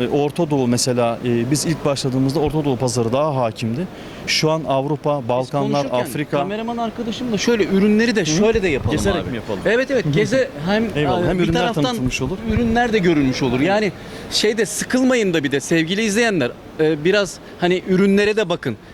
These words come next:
Speaker 1: Evet.
Speaker 2: Belki bizi görmekten, şu sakallarımızı görmekten sıkılmış olabilirsiniz. <laughs> Sıkılmayın. En azından sevgili kameraman arkadaşıma da bu konuda teşekkür ediyorum gerçekten emeğine. E,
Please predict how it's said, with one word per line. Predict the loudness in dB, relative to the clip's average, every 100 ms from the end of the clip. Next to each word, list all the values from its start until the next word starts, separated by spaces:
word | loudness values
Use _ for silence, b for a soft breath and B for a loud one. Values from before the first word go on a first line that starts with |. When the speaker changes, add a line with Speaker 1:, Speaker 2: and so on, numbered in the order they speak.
| B
Speaker 1:
Evet. | -4
Speaker 2:
Belki | 0 0 -2 -6
bizi | -4 0
görmekten, | 2 2 2 0 0 -2
şu | 0 -2
sakallarımızı | -2 0 0 0 0 0 0
görmekten | 2 2 0 0 -2
sıkılmış | -2 -2 0 2
olabilirsiniz. | 2 2 0 0 0 0 0 -2 -6 -6 -10
<laughs> | -10
Sıkılmayın. | -6 -4 0 2 2 2 0
En | 2 2
azından | 2 2 2 0 -4 B -12
sevgili | -2 0 0 2 0 0
kameraman | -2 0 0 0 2
arkadaşıma | 0 0 0 0 2 2
da | 2 0 -4 -20 -16 -4
bu | 0
konuda | 2 2 2 0 -2 -16 -18 -16 -2
teşekkür | 2 2 0 0
ediyorum | 2 2 2 2
gerçekten | 0 0 -2 -4
emeğine. | -2 0 0 0 0 -4 -12 -20 -20 -20 -4
E, | 0 2 4 4 4 4 4